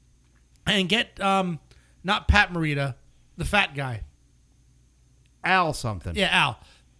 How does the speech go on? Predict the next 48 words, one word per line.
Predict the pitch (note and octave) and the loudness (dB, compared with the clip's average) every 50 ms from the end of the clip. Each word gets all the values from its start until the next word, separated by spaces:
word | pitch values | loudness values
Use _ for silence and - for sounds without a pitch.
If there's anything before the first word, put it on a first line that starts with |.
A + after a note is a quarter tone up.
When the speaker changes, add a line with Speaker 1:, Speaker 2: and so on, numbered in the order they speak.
| _ _ - E3 | _ _ -10 -4
Speaker 1:
They | E3+ G3+ | -4 -2
got | F3+ A#3+ C4+ C4 G3 | 0 2 2 2 2
him | D#3+ B3 D#4 D#4 C#4 | 2 2 2 4 2
in | A#3 F#3 | 0 0
it. | D3 B2 A2 - - - - _ - - - | -2 -4 -8 -12 -20 -20 -20 _ -20 -10 -6
And | G3+ A3 A3+ | -4 -4 -2
it's | A3 A3 - | -4 -4 -4
like, | - A3+ A3+ G#3+ G#3+ - - - - | -2 -2 -2 -2 -4 -8 -16 -18 -8
you | - G#3+ A#3 | -6 -6 -6
did | - - - D4+ D4 | -2 0 0 2 2
all | C4+ B3+ A3+ A3 F3+ | 2 2 0 0 -2
this. | F3 D3+ - - - | -2 -2 -2 -4 -6
And | F3+ F#3+ G#3 | -6 -4 -2
now, | A3+ B3 C4 B3+ A#3 E3+ - - - - - - | 0 0 2 0 0 -2 -6 -12 -20 -20 -20 -14
you | - C4 B3+ | -6 -4 -2
know, | B3 A#3 | -2 -2
it's | - - | -2 -2
like, | G#3+ G3 - - - - - | -4 -4 -4 -8 -10 0 4
oh, | C#4+ E4 D#4 A#3 D3 - - - - - | 4 6 6 4 2 0 -6 -18 -16 -4
now | G3 A#3 B3+ B3 | 0 0 2 4
Richie's | A#3+ C4 B3 - - C4+ A#3+ | 2 2 0 2 0 0 0
by | G3 - A3+ A3+ | 0 0 0 0
the | A3+ A3+ | 0 0
bathroom. | G3 C4+ D4 D#4 C#4 - - F#3 D#3 B2+ A2+ - - - | 0 0 0 0 0 -2 -4 -4 -6 -6 -6 -10 -12 -4
Next | F#3+ A#3+ A#3 - - | -4 -2 -2 0 2
shot, | - D4+ C#4+ B3 - - - | 4 4 4 4 2 -2 -4
Richie's | F#3 F#3+ - - A3+ G#3 - | -4 -2 0 0 0 0 -2
just | - A#3+ G#3 - A3+ | -4 -6 -6 -2 0
walking | B3 B3 A#3+ - A#3 B3+ | 0 0 0 -2 -4 -6
in | C4 B3+ | -4 -4
the | C4+ | -4
door. | A3 D4+ D#4 D4+ C4+ F#3 B2 - - - - - - _ _ - | -2 -2 0 2 2 2 0 -2 -6 -14 -20 -20 -20 _ _ -12
It's | - - - - - - | -12 -12 -12 -12 -10 -6
just, | D#4+ C#4+ - - - - | -6 -6 -6 -6 -8 -6
you, | C#4+ D4+ B3+ - _ - | -6 -6 -6 -10 _ -6
you | E4+ D#4+ | -6 -6
guys, | - D#4+ D#4 D#4+ D#4 C#4+ A#3 B3+ | -4 -6 -4 -2 -2 -2 -2 -2
you | C#4 C#4+ | -2 -2
had | C4+ C4 G#3 - - _ - - - | -4 -4 -8 -12 -20 _ -20 -20 -20
thousands | - - - D4 D4+ D#4+ E4+ F4 E4 B3 C#4+ C#4+ B3+ | -8 2 6 8 8 8 8 6 4 4 0 -2 -2
of | C#4 B3 C4 | 0 2 2
episodes | C#4+ D4+ - D#4+ C4+ - - C#4+ C4 B3 A#3+ F#3 G#3+ | 2 2 2 2 2 2 4 4 4 4 4 2 0
of | F#3 | 0
Happy | G3+ B3 C#4+ C4+ D4 | 2 0 0 0 0
Days | C4+ A#3+ B3 A#3 A3 F#3 | 0 0 0 0 0 -2
to | A3+ B3 | -4 -4
work | B3+ C#4+ D#4 D#4 - | -4 -4 -4 -4 -4
with. | C#4 A3+ F3 - | -4 -6 -6 -6